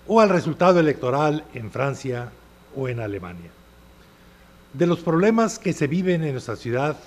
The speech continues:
no estamos enterados. Las situaciones críticas que enfrentan vecinos nuestros, resultado de la mala gestión pública, esas situaciones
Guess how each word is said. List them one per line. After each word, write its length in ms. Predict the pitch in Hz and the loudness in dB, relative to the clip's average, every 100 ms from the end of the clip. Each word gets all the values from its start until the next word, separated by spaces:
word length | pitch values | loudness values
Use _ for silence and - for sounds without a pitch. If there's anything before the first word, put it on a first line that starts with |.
| - - - - | -20 -20 -20 -10
no 120 | 139 | -4
estamos 400 | 170 - 151 143 | -2 -2 -4 -4
enterados. 520 | 127 98 90 87 80 - - - - - - - - - | -8 -8 -8 -10 -12 -20 -20 -20 -20 -20 -20 -20 -20 -6
Las 160 | 165 151 | 0 0
situaciones 600 | 175 175 147 220 240 - | 2 0 2 2 2 -2
críticas 640 | - 220 226 147 127 127 | -2 0 0 -4 -8 -8
que 100 | - | -4
enfrentan 500 | 127 175 196 190 170 | -4 0 -2 0 -2
vecinos 500 | 127 - 214 226 190 | -2 -2 -2 0 0
nuestros, 600 | 123 113 - 104 90 - - - - - - - | 0 -4 -4 -14 -16 -18 -20 -20 -20 -20 -20 -2
resultado 840 | 143 143 165 185 196 202 208 208 | 0 2 2 6 6 6 4 2
de 120 | 185 | 2
la 140 | 151 131 | 2 4
mala 300 | 160 208 208 | 4 2 2
gestión 380 | 165 - 175 165 | 0 -2 -2 0
pública, 640 | 160 156 123 110 107 107 - - - - - - - - | 4 4 4 -4 -8 -10 -16 -20 -20 -20 -20 -20 -20 -6
esas 280 | 208 226 208 | -2 0 -2
situaciones 800 | 190 160 139 175 170 160 - | 0 0 2 2 2 0 -4